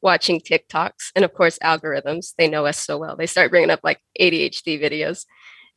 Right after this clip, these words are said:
and, um, I'm just like, "Huh, A D H D, it's not what I thought it was." And then it's like, "Oh no, I relate to these way too much." <laughs> And so I start,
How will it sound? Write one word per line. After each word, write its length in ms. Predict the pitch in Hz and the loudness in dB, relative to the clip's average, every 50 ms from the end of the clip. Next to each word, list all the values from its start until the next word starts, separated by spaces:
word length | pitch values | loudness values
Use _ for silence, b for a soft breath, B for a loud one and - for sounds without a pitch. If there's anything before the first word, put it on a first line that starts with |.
| _ | _
and, 460 | - 185 180 175 170 165 165 160 170 - - - - _ - | -2 0 0 2 0 0 -2 -4 -8 -10 -12 -14 -12 _ 0
um, 360 | 180 185 175 170 170 165 - - _ - | 2 4 4 4 4 2 -2 -4 _ 0
I'm 140 | 208 190 185 | 2 2 2
just 200 | 175 - - - | 0 -2 0 2
like, 280 | 175 170 175 - - - | 2 2 0 -2 -6 -4
"Huh, 180 | - 349 277 214 - _ | -2 0 0 0 -2 _
A 100 | - 262 | -2 -2
D 120 | 269 277 277 | -2 -2 -4
H 160 | 277 - - | -6 -6 -4
D, 120 | - - | -2 0
it's 160 | 214 - - - | 0 0 2 0
not 140 | 220 220 | 0 0
what 80 | 226 226 | 2 2
I 80 | 233 233 | 0 0
thought 220 | - 254 277 277 | 2 2 2 4
it 80 | 220 185 | 4 2
was." 320 | 180 175 175 165 - - - | 2 0 -2 -4 -8 -8 -4
And 140 | 190 190 185 | 0 2 4
then 80 | 185 | 4
it's 160 | 180 - - | 4 2 0
like, 220 | - 170 170 - _ _ _ _ | -2 -4 -4 -4 _ _ _ _
"Oh 120 | 190 190 185 | 0 2 4
no, 360 | 180 180 180 175 170 175 170 _ _ _ _ _ - | 4 4 2 0 -2 -8 -14 _ _ _ _ _ 0
I 80 | 180 190 | 2 2
relate 380 | 185 185 175 175 180 175 - _ _ _ _ | 2 2 2 0 -2 -4 -4 _ _ _ _
to 120 | - 190 175 | -8 -6 -4
these 400 | 185 170 165 185 - - - _ _ - 160 - | -4 -4 -6 -8 -12 -18 -20 _ _ -16 -4 0
way 180 | 196 170 156 | 0 0 0
too 200 | - - - 160 | 0 -4 -8 -6
much." 360 | 160 170 170 - - - - - - - _ _ - | -6 -6 -4 0 0 2 2 0 -2 -6 _ _ -6
<laughs> 200 | - 202 - - | -6 -4 -2 -2
And 140 | 220 214 | -2 0
so 220 | - - - 208 196 | 0 2 4 6 6
I 80 | 185 | 4
start, 300 | 196 - - 175 170 - | 4 2 2 2 2 2